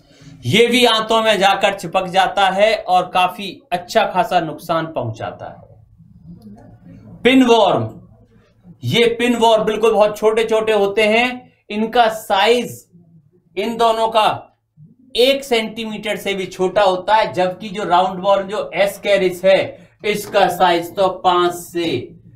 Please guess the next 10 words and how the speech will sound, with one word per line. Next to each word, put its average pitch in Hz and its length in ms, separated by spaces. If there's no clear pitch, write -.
सेवन 185 720
इंच 170 420
तक 151 380
होता 131 260
है, 160 140
अच्छे 156 360
खासे 139 420
बड़े 131 300
होते 113 300
हैं। 95 200